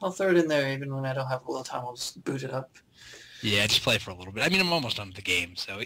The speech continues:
Speaker 2: and like I said before on other shows, it's very, like,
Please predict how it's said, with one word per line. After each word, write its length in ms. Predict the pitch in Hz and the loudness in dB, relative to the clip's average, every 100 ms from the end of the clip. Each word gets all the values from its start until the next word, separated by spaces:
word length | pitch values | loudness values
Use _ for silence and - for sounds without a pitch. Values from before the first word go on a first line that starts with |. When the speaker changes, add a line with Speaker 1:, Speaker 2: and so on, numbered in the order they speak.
| - | -4
Speaker 2:
and 240 | 147 131 | -4 -2
like 160 | 143 131 | 0 2
I 60 | |
said 180 | 120 120 | 0 0
before 300 | 98 - 95 | -4 -6 -6
on 40 | 92 | -6
other 140 | 98 | 0
shows, 380 | - 107 95 98 | 0 0 -4 -6
it's 140 | 98 | -6
very, 220 | 120 113 | -2 -2
like, 280 | 104 92 - | 0 -2 -2